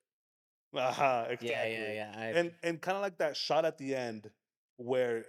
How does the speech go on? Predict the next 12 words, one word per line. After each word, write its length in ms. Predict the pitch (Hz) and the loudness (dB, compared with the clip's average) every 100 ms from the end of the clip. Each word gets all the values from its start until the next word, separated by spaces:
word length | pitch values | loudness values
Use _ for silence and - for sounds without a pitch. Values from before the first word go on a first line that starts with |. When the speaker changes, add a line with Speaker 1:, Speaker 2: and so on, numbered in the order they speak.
| 120 | 0
Speaker 1:
after 400 | 131 139 147 123 | 0 0 -4 -4
he 140 | 123 | -4
does 320 | 120 117 113 | -2 0 0
a 80 | 110 | -2
thing 580 | - 120 117 113 110 110 _ _ _ _ _ | -4 -6 -6 -6 -8 -12 _ _ _ _ _
and 160 | 120 127 | -6 -6
it 80 | 120 | -2
goes 220 | 127 120 | -2 -2
like 140 | 113 113 | -4 -6
that 120 | 113 | -6
overhead 480 | 127 127 120 113 104 | -2 0 -2 -4 -6
view, 340 | 101 101 95 | -10 -10 -10